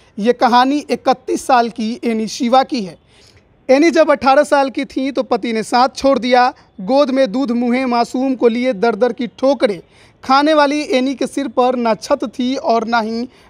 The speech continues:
पेट पालने के लिए कोई कमाई का साधन। मुश्किल हालात में परिवार ने भी आसरा देने से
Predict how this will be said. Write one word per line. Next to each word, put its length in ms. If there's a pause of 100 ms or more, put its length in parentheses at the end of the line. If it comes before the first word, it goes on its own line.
(140)
पेट 360
पालने 300
के 140
लिए 200
कोई 280
कमाई 420
का 140
साधन। 440 (380)
मुश्किल 400
हालात 420
में 220
परिवार 500
ने 120
भी 160
आसरा 460
देने 260
से 300